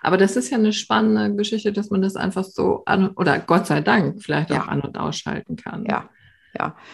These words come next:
Speaker 2: Also ich halte es für einen wichtigen Teil, also dass so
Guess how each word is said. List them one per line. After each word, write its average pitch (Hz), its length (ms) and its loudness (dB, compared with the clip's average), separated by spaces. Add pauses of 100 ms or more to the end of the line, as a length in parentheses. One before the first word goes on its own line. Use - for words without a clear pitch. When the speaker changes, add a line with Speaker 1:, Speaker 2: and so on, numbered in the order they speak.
Speaker 2:
Also 185 160 6
ich 202 100 2
halte 226 220 2
es - 40 -2
für 214 120 2
einen 208 100 4
wichtigen 190 340 0
Teil, 185 380 2
also 180 260 0
dass 185 320 0
so 175 360 0